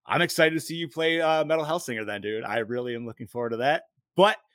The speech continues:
enough about that shit. Let's talk about what the fuck we are here to talk about today. And Scuba, what is that?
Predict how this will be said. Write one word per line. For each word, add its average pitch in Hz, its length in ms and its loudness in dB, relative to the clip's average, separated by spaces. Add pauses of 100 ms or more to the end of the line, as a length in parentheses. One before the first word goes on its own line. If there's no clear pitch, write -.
(300)
enough 180 220 2
about 170 240 4
that 202 180 6
shit. 208 280 4
Let's 165 240 2
talk - 240 -6
about 185 360 0 (140)
what 117 260 -2
the 143 80 -8
fuck 214 320 -6
we 220 200 2
are 220 40 6
here 247 220 4
to 262 60 -2
talk 269 260 2
about 269 260 2
today. 415 1000 2 (300)
And 156 120 -6
Scuba, 208 500 -2
what 175 240 6
is 147 160 2
that? 110 320 -2